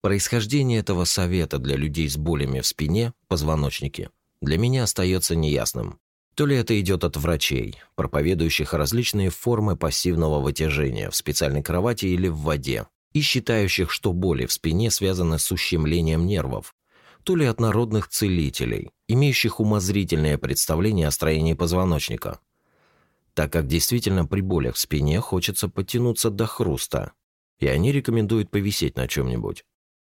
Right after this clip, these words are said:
Кроме того, огромное количество мануальщиков и нейрохирургов убеждают больных именно в необходимости растяжек, так как промышляют на вправлениях,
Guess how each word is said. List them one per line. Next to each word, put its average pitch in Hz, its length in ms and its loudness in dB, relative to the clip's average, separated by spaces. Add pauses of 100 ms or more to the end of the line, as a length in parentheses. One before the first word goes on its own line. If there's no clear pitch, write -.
Кроме 123 340 4
того, 65 420 -2 (200)
огромное 123 500 2
количество 98 600 0
мануальщиков 80 840 0
и 71 80 0
нейрохирургов 82 960 0
убеждают 87 480 0
больных 98 460 0
именно 104 320 2
в 90 80 0
необходимости 71 800 0
растяжек, 76 680 -2 (520)
так 139 200 -2
как 120 180 0
промышляют 107 720 2
на 101 140 2
вправлениях, 98 1040 0